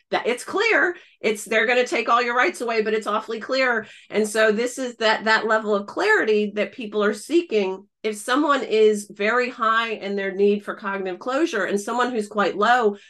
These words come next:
are trying to have this conversation, they're never really gonna understand why one person is one way and one person is the other way. So I think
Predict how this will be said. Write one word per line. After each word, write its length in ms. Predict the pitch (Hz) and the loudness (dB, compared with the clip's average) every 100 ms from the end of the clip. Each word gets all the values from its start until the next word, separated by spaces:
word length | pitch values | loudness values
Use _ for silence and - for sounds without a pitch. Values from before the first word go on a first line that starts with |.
| - | -12
are 100 | 220 | -8
trying 260 | 240 262 302 | 0 2 2
to 80 | |
have 140 | 302 208 | 0 -2
this 120 | 208 | -4
conversation, 840 | 233 196 185 202 214 262 214 180 170 - - - | -2 -2 -2 -4 -4 -2 -2 -2 -2 -10 -12 0
they're 120 | 214 | 2
never 360 | 220 262 381 226 | 2 0 0 0
really 260 | 226 208 | 2 2
gonna 280 | 202 190 175 - | 2 -2 -4 -2
understand 840 | 208 202 202 - 240 254 254 214 | -2 0 -4 -6 -4 -2 0 -2
why 180 | 196 190 | 0 0
one 300 | 185 208 220 | 2 0 0
person 340 | 233 208 214 | -2 -4 0
is 140 | 202 202 | -2 0
one 220 | 190 190 | -2 -2
way 160 | 185 180 | -2 -2
and 120 | 175 | -2
one 140 | 180 | -4
person 320 | 196 190 - | -4 -8 -6
is 140 | 180 175 | -6 -4
the 140 | 170 | -2
other 200 | 185 196 | 0 0
way. 160 | 170 147 | -2 -4
So 160 | 180 | -4
I 100 | 196 | -4
think 280 | 202 254 - | -2 -4 -6